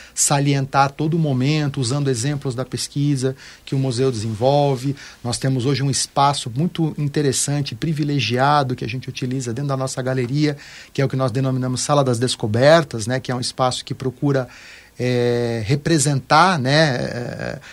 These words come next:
um, captar um pouco da essência do que são os bastidores do museu, dos processos que envolvem a gestão das coleções, né, o que a gente chama de ciclo curatorial.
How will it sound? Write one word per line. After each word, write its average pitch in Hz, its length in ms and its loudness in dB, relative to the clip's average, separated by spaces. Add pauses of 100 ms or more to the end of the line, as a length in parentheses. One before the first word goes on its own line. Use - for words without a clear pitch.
(160)
um, 131 100 0
captar - 600 2
um 180 80 4
pouco 160 300 0
da 135 120 0
essência 151 520 -2
do 143 100 -4
que 165 160 -4
são 190 240 -2
os 143 140 -4
bastidores 139 640 -2
do 127 100 -4
museu, 139 680 0 (300)
dos 143 160 -2
processos 147 720 -2
que - 120 -6
envolvem 131 520 0
a 127 60 0
gestão 139 520 0
das 135 160 -4
coleções, 131 640 -4
né, 127 100 -2
o 123 60 -4
que 113 100 -12
a 123 40 -6
gente 131 180 -6
chama 131 160 -6
de - 80 -6
ciclo 143 360 -4 (320)
curatorial. 143 920 2